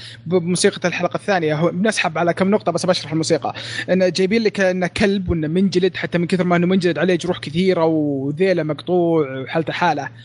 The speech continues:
وإنه يجيب لك كم مرة إنه ينجلد وطالع منه دم، بس يقوم يضارب مرة ثانية.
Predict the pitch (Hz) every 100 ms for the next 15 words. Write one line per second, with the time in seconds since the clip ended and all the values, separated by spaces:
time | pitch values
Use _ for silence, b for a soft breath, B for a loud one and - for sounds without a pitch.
0 | B B 180 185 185 180 175 170 170 175
1 | 196 170 202 170 - 202 202 180 165 165
2 | 190 185 170 156 156 180 160 185 165 190
3 | 185 165 180 160 190 165 170 160 151 147
4 | 165 143 135